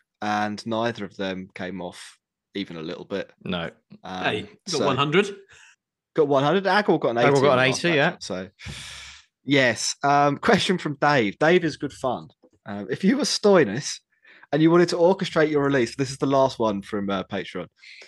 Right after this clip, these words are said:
Speaker 1: Uh, if you were Stoinis and you wanted to orchestrate your release from Lucknow Supergiants, what steps would you take?
Speaker 3: Um,
Speaker 1: Um,
Speaker 3: it's gotta be something to do with Gautam Gambhir. You've gotta go, I think you've gotta go for the,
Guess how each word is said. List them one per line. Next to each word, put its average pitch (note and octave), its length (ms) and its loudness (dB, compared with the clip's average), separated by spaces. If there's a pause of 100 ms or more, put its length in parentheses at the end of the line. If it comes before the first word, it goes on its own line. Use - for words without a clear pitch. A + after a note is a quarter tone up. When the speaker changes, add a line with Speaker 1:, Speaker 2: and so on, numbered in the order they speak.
(220)
Speaker 1:
Uh, B2 180 0
if C#3+ 120 -4
you B3 80 0
were C4+ 80 2
Stoinis D#3+ 600 2
and C#3+ 200 2
you B2+ 120 -4
wanted D#3 280 2
to - 80 -8
orchestrate E3 540 0
your C#3+ 180 2
release B2+ 300 0
from A#2 120 -12
Lucknow A#2+ 300 -4
Supergiants, A2+ 640 -2
what C#3+ 180 0
steps - 380 -2
would A#2 160 -2
you A#2 60 -8
take? F#2 380 -6 (880)
Speaker 3:
Um, B2 80 -6 (220)
Speaker 1:
Um, A2 80 -14 (280)
Speaker 3:
it's D3+ 80 -8
gotta G#3+ 100 0
be G3 60 4
something F3+ 260 2
to D3+ 60 -4
do D3+ 180 0
with C3 140 2
Gautam C3 380 -2
Gambhir. G#2+ 520 -2
You've G#2 180 -8
gotta B2 180 0
go, A#2 200 -2
I A2+ 120 -4
think B2+ 160 -4
you've A2 80 -6
gotta A2+ 160 -2
go A2 160 -2
for G#2+ 140 -10
the, G2 180 -6